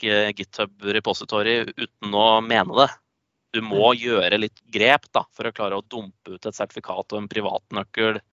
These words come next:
Speaker 1: ut i, eh, ut i for eksempel et Git repo.
Speaker 2: Ja, for
Speaker 1: Så
Speaker 2: der, der er jo store forskjellen er vel på sertif-, sertifikat og sikkerheten. Det er jo at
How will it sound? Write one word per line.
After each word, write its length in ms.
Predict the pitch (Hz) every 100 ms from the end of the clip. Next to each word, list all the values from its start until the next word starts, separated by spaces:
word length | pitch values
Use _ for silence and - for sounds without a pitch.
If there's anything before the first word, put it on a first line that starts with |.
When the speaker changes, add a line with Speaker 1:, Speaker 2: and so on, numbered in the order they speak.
| 104
Speaker 1:
ut 420 | 101 101 _ - -
i, 440 | 101 98 104 104
eh, 440 | 104 104 101 101 101
ut 400 | 98 95 _ 110
i 100 | 98
for 140 | 110
eksempel 400 | 101 - 87 101
et 100 | 101
Git 420 | 98 - _ - _ _
repo. 460 | 104 92 123 123 - _ _ _ _ -
Speaker 2:
Ja, 60 |
for 40 | 117
Speaker 1:
Så 120 | -
Speaker 2:
der, 220 | 113 117
der 160 | 117 117
er 20 |
jo 340 | 147 143 143 127
store 360 | - 170 147
forskjellen 340 | 135 160 139 135
er 120 | 143 131
vel 60 |
på 100 | 135
sertif-, 320 | 135 131 131
sertifikat 560 | 151 151 143 135 151 135
og 60 | 131
sikkerheten. 460 | 156 143 120 -
Det 100 | 131
er 40 | 151
jo 80 | 139
at 120 | 123